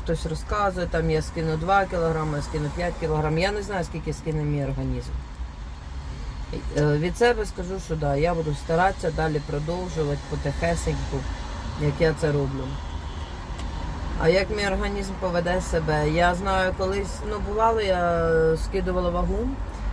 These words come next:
Бувало таке, що взагалі там якийсь проміжок часу, взагалі ти нічого не скидаєш. В тебе прямо руки опускаються. Ти не, не їси, грубо говоря, не п'єш, а в тебе вес стоїть. Бо організм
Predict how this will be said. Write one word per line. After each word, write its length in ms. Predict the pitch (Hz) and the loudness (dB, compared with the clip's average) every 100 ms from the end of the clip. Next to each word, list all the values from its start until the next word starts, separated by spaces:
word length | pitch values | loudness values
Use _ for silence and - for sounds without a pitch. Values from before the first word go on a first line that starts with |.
| - | 0
Бувало 340 | 175 196 214 220 | 2 4 4 4
таке, 280 | 220 226 | 2 0
що 140 | 220 220 | -2 -2
взагалі 680 | 196 180 185 185 - 220 175 | -2 -2 -2 -4 0 0 2
там 160 | 165 | 0
якийсь 400 | 165 165 196 - - - - - - - | 0 0 -2 -4 -6 -6 -6 -6 -4 -2
проміжок 500 | 196 202 202 185 190 - | 0 2 2 0 0 -2
часу, 400 | 214 208 220 - 175 175 | 0 2 0 -4 -4 -4
взагалі 200 | - 214 | -2 -2
ти 80 | 190 | -2
нічого 260 | 165 156 147 | -2 0 0
не 100 | 135 | -2
скидаєш. 520 | - 139 127 123 - - - - - - | -4 -4 -4 -4 -6 -8 -8 -8 -8 -4
В 40 | |
тебе 140 | 190 185 | -2 0
прямо 260 | 220 226 226 | 2 2 4
руки 220 | 220 - | 2 2
опускаються. 640 | 151 147 - 139 131 156 156 | 2 -2 -4 -2 0 -2 -2
Ти 100 | 220 | 0
не, 160 | 220 214 202 202 208 | 0 0 0 -2 0
не 60 | |
їси, 420 | 214 202 - 240 220 | 0 -2 -2 0 2
грубо 220 | 202 196 | 2 2
говоря, 240 | 190 190 | 2 2
не 160 | 185 185 | 2 -2
п'єш, 340 | 175 202 208 - | -2 -2 -2 -2
а 80 | 175 | -4
в 40 | |
тебе 300 | 165 180 170 | 0 2 2
вес 180 | 160 160 | 4 4
стоїть. 300 | - - 131 120 - - - - - - | 2 -2 -2 -4 -6 -6 -6 -6 -6 -2
Бо 80 | 151 | 2
організм 460 | 170 202 233 220 | 4 4 2 2